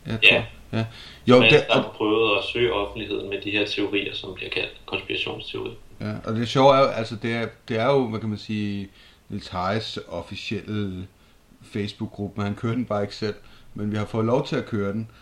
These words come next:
Speaker 1: og,
Speaker 2: Ja.
Speaker 1: øh, og det er rigtigt nok, så kontakter I mig derinde for at få fat på Niels. Og jeg må indrømme, jeg tænker der, nej, det lyder da spændende, det som I havde gang i, men gør ikke mere ved det, og, og, og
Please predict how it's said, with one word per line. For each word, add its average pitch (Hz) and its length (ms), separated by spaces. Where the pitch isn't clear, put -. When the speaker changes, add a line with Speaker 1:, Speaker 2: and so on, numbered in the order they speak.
Speaker 1:
og, 104 240
Speaker 2:
Ja. 104 140
Speaker 1:
øh, 101 120
og 117 140
det 123 120
er 117 60
rigtigt 131 220
nok, 123 180
så - 100
kontakter 135 560
I 135 60
mig 120 200
derinde 127 340
for 131 120
at - 120
få 117 100
fat 117 240
på - 120
Niels. 120 380
Og 117 80
jeg 113 100
må 139 80
indrømme, 135 280
jeg 131 80
tænker 143 280
der, 113 140
nej, 98 220
det 135 160
lyder 170 200
da 104 60
spændende, 131 480
det 117 160
som 127 160
I 120 40
havde 110 180
gang 120 300
i, 139 100
men 123 400
gør 120 160
ikke 123 120
mere 139 200
ved 123 200
det, 147 140
og, 113 300
og, 110 280
og 107 420